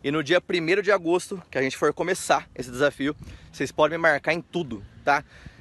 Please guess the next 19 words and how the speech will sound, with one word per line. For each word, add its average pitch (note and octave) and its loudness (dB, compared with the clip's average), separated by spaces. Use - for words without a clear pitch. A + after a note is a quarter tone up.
Eu C3+ 2
vou E3+ 2
tentar F3+ 2
compartilhar F3+ 2
tudo G#3 -2
no G3+ 0
Instagram, E3 2
mas D3 2
aquilo E3+ 2
que - -2
eu A3 2
não G3 0
compartilhar A3 0
no F#3+ -2
Instagram F3 0
vai D3+ 2
pro A3+ -4
vídeo, C3 -2
tá? D3 2